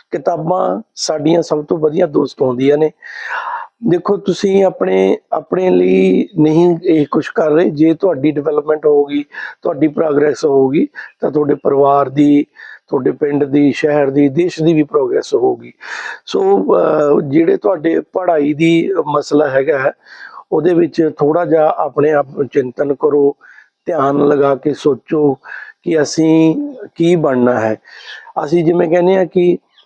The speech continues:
ਕਿੱਕਰਾਂ ਦੇ ਬੀਜ ਬੀਜ ਕੇ ਕਿੱਥੋਂ ਭਾਲਦੇ ਹਾਂ ਬਜੌਰ ਦੀਆਂ ਦਾਖਾਂ, ਜੋ ਅਸੀਂ ਹੁਣ ਬੀਜ ਲਿਆ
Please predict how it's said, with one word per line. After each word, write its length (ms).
ਕਿੱਕਰਾਂ 420
ਦੇ 120
ਬੀਜ 300
ਬੀਜ 260
ਕੇ 200
ਕਿੱਥੋਂ 400
ਭਾਲਦੇ 320
ਹਾਂ 80
ਬਜੌਰ 360
ਦੀਆਂ 240
ਦਾਖਾਂ, 460
ਜੋ 300
ਅਸੀਂ 220
ਹੁਣ 380
ਬੀਜ 300
ਲਿਆ 340